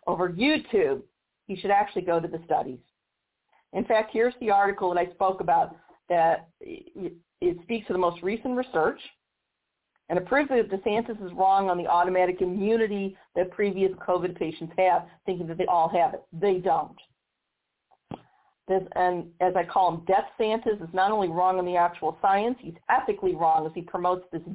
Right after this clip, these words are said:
death cult based on what Doctor King called out as conscientious stupidity. So this was by Bruce Y Lee, senior contributor.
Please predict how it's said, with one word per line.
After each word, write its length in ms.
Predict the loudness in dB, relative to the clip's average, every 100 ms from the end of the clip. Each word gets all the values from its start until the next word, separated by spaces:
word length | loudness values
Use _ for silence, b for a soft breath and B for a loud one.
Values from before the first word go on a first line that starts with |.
| 0
death 180 | 0 0
cult 220 | 0 0 -2 b b -2
based 240 | 0 0
on 60 | -2
what 280 | -4 -6 0
Doctor 340 | 2 2 -6 -6
King 180 | -4 0
called 240 | 2 4
out 120 | 2
as 60 | 0 -6
conscientious 560 | -2 -2 -2 -6 -6 -10 -14
stupidity. 600 | -14 -6 -4 -4 -6 -12 b b b _
So 120 | 2
this 180 | 4 0 2
was 180 | 0 2 2
by 380 | 4 4 0 -4 _ _ _ -8
Bruce 260 | -6 -2
Y 220 | 2 2 2
Lee, 340 | 0 -2 -4
senior 260 | -4 -2 -2
contributor. 960 | -4 -8 -4 -2 0 2 2 4 2